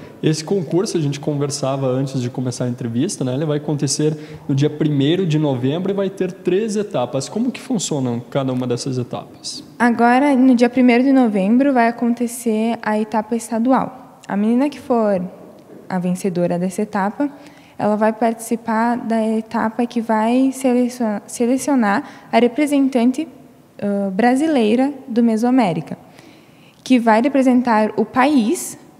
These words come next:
Speaker 2: na etapa internacional. Ó, a diferença desse concurso pros demais concursos de misses é que o concurso Mesoamérica,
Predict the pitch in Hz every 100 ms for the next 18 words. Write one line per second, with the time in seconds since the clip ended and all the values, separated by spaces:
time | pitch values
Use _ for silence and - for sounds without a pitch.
0 | _ - _ - 233 226 247 254 233 226
1 | 262 247 - 262 311 302 294 277 330 302
2 | 165 - - - - - - - _ -
3 | 226 220 - 262 330 392 302 302 349 277
4 | 262 302 - 269 262 214 214 226 - 190
5 | 202 - - 202 208 190 202 - 196 202
6 | 185 180 165 175 196 262 214 175 - -
7 | - - 220 - 247 254 254 285 294 339
8 | 302 311 311 233 196 214 254 226 196